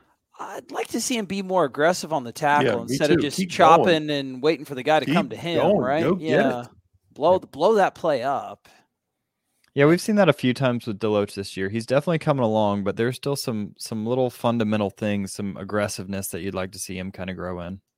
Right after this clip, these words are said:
Speaker 1: Yeah, the trigger. We need a little bit of a faster, more aggressive trigger, I would say. And then
Speaker 2: It's not,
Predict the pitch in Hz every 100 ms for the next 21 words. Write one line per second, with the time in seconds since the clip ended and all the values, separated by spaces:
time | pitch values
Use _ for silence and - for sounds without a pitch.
0 | _ _ 113 107 - - 180 123 110 -
1 | 135 120 151 151 139 151 131 123 - -
2 | 143 131 131 - 123 113 110 113 - -
3 | - 123 104 87 82 87 - 80 85 95
4 | _ _ _ _ _ _ _ _ _ _
5 | _ _ _ _ _ - 92 98 95 92
6 | 98 _ _ _ _ - - -